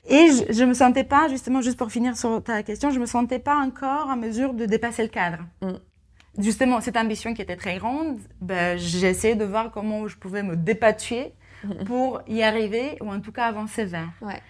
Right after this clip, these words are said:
Speaker 1: Et c'est avec le recul, avec l'expérience, avec les difficultés, pour pas dire des échecs, je me suis dit non, en fait, il faut qu'on fasse différemment et c'est pas écrit dans, écrit dans des textes sacrés. On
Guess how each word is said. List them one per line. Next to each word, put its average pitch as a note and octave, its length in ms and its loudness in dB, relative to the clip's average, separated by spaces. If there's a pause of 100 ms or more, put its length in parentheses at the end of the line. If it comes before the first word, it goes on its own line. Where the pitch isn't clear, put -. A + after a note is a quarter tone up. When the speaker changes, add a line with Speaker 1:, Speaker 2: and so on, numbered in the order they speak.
(140)
Speaker 1:
Et G3+ 100 -10
c'est A3 180 2
avec G#3 240 2
le G#3+ 80 -2
recul, G3+ 320 -6
avec G3 180 -8
l'expérience, F#3+ 760 -6
avec E3+ 400 0
les D#3 640 -2 (280)
difficultés, F#3 640 2
pour B3 180 -6
pas D#3+ 180 0
dire E3 160 0
des E3+ 200 0
échecs, G3 440 0
je E3+ 80 -8
me D#3+ 80 -4
suis D#3+ 100 -8
dit E3 80 -4
non, D#3 60 -6
en D3+ 160 -12
fait, - 260 -16
il G2+ 100 -16
faut A2 120 -16
qu'on - 120 -16
fasse E3 120 -10
différemment E3+ 560 -8 (180)
et D3 1000 -12 (160)
c'est - 280 -14
pas F3+ 200 -8
écrit F3+ 280 -10
dans, E3 320 -10
écrit F3+ 280 -10
dans F3 140 -8
des E3 80 -8
textes - 220 -14
sacrés. G#3 380 -6
On A#2+ 140 -12